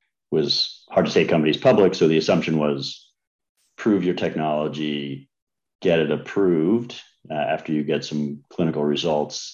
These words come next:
and then go find somebody to buy it. The upside to that is, you know, your investors get liquidity, they get to exit, and they, and the employees get to move on to their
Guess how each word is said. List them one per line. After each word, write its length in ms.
and 240
then 380
go 80
find 180
somebody 320
to 60
buy 140
it. 60
The 140
upside 320
to 60
that 200
is, 400
you 220
know, 120
your 340
investors 800
get 180
liquidity, 840
they 320
get 120
to 160
exit, 280
and 100
they, 320
and 220
the 80
employees 480
get 120
to 120
move 140
on 160
to 100
their 160